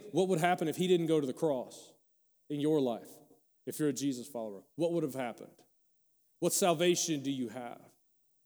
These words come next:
What, what rejoicing do you have?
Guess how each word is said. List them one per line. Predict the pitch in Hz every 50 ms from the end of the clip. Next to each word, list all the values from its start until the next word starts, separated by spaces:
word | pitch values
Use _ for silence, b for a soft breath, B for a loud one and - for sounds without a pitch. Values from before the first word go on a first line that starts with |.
| _ _ _ _ _ _ _ -
What, | 147 170 170 170 - B B B B
what | 143 185 190 190 180
rejoicing | 175 175 135 120 160 175 185 170 - - 170 156 151
do | 143 151
you | 147 139 127
have? | 127 139 139 131 127 - -